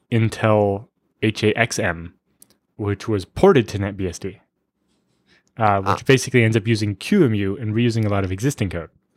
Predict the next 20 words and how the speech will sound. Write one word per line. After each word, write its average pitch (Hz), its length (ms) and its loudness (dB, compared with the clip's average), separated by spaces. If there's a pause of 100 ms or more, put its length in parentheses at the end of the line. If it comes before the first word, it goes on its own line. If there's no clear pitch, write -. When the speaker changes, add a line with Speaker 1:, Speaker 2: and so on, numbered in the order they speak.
(440)
Speaker 1:
Um, 98 520 4 (540)
there 110 200 4
are 92 100 -6 (520)
advantages 110 480 2
and 95 80 -2
disadvantages 95 580 -2
to - 80 -10
both. - 340 0 (360)
Uh, 95 260 0 (220)
originally, 117 720 4 (140)
the 98 120 -2
disadvantage 98 760 0
to 113 200 -4
N 120 200 4
V 104 140 4
M 87 120 0
M 85 180 -4 (640)
was 101 840 0 (600)
it 113 120 -2
was 107 140 -4